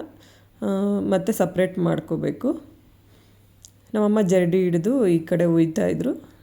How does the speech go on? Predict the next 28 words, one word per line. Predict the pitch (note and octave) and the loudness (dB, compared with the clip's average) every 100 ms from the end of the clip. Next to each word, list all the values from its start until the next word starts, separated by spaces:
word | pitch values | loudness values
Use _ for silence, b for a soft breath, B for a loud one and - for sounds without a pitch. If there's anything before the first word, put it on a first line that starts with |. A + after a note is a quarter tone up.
| - | -6
ನಾನ್ | G3 G3 G#3 | -2 0 2
ನನಗೆ | F#3+ F3+ | 0 0
ಆದಷ್ಟು | E3+ E3 F3 F3 | 0 0 -2 -2
ಒಂದ್ | E3+ | -4
ಸ್ವಲ್ಪ | E3+ E3+ A3 | -2 -2 -2
ಎಲ್ಲ | G#3 G3+ | 0 0
ಆಯ್ದು | F3+ E3 E3+ E3+ | 0 2 0 0
ಕೊಡ್ತಾ | E3 D#3+ - | -4 -2 -2
ಇದ್ದೆ. | D3 D3 D4 - b b b b b b _ _ _ _ _ b b b b b b b b _ _ - G3 F#3 | -2 -2 -4 -4 b b b b b b _ _ _ _ _ b b b b b b b b _ _ -6 -4 0
ತೋರಿಸ್ತೀನಿ | G3 G#3 G#3 F#3+ F3+ | 0 0 0 0 0
ನೋಡಿ | F3 E3 E3+ E3+ | 0 0 2 0
ಈಗ, | D3+ A#3+ G#4+ B B | 0 -2 -2 B B
ಆ, | G3+ F#3+ | -6 -2
ಯಾವ | F#3 F#3 | -2 -2
ಥರ | F#3+ F#3+ F#3+ | -4 -4 -2
ಅದು, | G3+ F3+ F3 - - B B B B _ | -4 -4 -4 -6 -12 B B B B _
ಆ, | G3 | -4
ಅಂದ್ರೆ, | F#3+ G3 F#3 A3+ A3 | -2 -2 -2 -2 -2
ಆ, | G3 - - G3+ | -4 -8 -6 -4
ಸಪ್ರೇಟ್ | - F#3+ G3 G3+ | -2 -2 -2 -2
ಸಪ್ರೇಟ್ | G3 G3+ F3+ | -2 -4 -4
ಮಾಡಿ | F3+ F3+ E3+ F3+ | -2 -2 -2 -2
ಇಟ್ಕೋಬೇಕು | E3 - D#3+ D#3 D#3 F#3 | -4 -6 -4 -4 -4 -6
ಅಂತ. | F3 D#3+ A#3+ - B B B - | -6 -4 -4 -6 B B B -6
Actually | F3+ G3+ A#3 | -4 -2 0
ಇದೆಲ್ಲ | F#3+ F3 | 2 2
ತುಂಬಾನೇ | F#3 F#3 F#3 F#3+ G3 G#3 | 0 -2 -2 -2 0 0
ಒಂಥರ, | G3 F3 F#3+ | 0 -2 -2